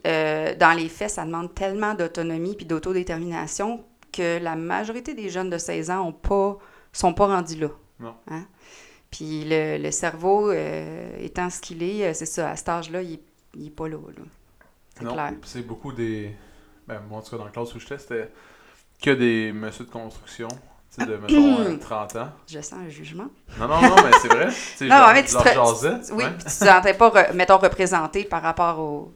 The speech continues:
Speaker 2: Non, c'est
Speaker 1: comme
Speaker 2: ça, mais c'est, moi, je leur, leur jasais, là, tu sais, eux, ils... ils finissaient leur journée de construction, puis ils allaient, mettons, finir leur secondaire deux ou trois ou quatre, peu importe.
Speaker 1: Ouais.
Speaker 2: Il y a, tout le monde est mélangé là-bas, fait que c'était vraiment un milieu intimidant pour un gars de seize ans d'arriver dans un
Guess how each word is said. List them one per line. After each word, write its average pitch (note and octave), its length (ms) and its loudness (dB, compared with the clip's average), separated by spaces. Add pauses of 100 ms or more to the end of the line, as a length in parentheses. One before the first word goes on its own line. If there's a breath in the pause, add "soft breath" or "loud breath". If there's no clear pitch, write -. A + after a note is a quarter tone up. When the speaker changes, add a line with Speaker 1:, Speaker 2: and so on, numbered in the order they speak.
(120)
Speaker 2:
Non, C3+ 140 4
c'est A#2+ 140 -4
Speaker 1:
comme - 60 -2
Speaker 2:
ça, C#3 60 2
mais B2 120 2
c'est, A#2+ 140 -6
moi, A#2+ 160 0
je A2 80 -4
leur, G#2+ 240 0
leur G#2+ 180 -6
jasais, A2 320 -2
là, F#3 80 -6
tu - 60 -12
sais, C3+ 80 -2
eux, B2 200 4
ils... G#2+ 200 0 (440 loud breath)
ils A#2+ 80 -6
finissaient B2+ 240 -4
leur B2 140 6
journée A#2 220 -2
de A#2+ 40 -8
construction, B2 400 -4
puis A#2 140 -10
ils A2 40 -4
allaient, A2 360 -6
mettons, G#2 260 -8
finir A2 200 -8
leur G#2+ 100 -8
secondaire G#2+ 260 -8
deux G#2 80 -12
ou G#2 140 -12
trois G#2 220 -8
ou G#2 80 -8
quatre, - 320 -14
peu A2 100 -12
importe. G2+ 200 -8
Speaker 1:
Ouais. F3 220 4
Speaker 2:
Il A#2+ 80 -12
y A2 80 -6
a, G#2+ 60 -4
tout - 320 -18
le A#2 60 -8
monde A#2+ 160 -4
est A2 40 -6
mélangé G#2 340 -8
là-bas, A#2+ 220 -10
fait G#2+ 140 -18
que F#2+ 140 -20 (840 loud breath)
c'était - 140 -4
vraiment A2 220 2
un A#2 240 0
milieu A2+ 240 -2
intimidant A#2 320 -2
pour A#2 120 -2
un G#2+ 80 -4
gars A#2 120 0
de A2 160 0
seize G#2+ 320 -2
ans A2+ 100 -2
d'arriver G#2 560 -6
dans G#2 260 -12
un G#2 140 -14